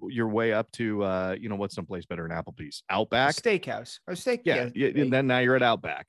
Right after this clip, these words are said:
Speaker 1: and, and maybe you're the sous chef at Outback. So guess what? You're gonna pull in, you know, twenty-five K a year, you know, 'cause,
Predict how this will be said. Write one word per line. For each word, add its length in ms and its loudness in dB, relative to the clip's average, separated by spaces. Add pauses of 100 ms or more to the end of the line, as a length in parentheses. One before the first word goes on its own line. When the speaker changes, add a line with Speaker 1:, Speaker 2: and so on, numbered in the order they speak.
Speaker 1:
and, 180 0
and 160 4
maybe 180 4
you're 140 2
the 120 0
sous 360 -2
chef 240 0
at 80 -2
Outback. 480 -4
So 160 -4
guess 240 -2
what? 160 0
You're 100 -2
gonna 140 -2
pull 300 -4
in, 220 0 (320)
you 80 -12
know, 120 -4
twenty-five 560 0
K 240 -2
a 20 -4
year, 460 -6
you 80 -4
know, 140 -2
'cause, 280 -4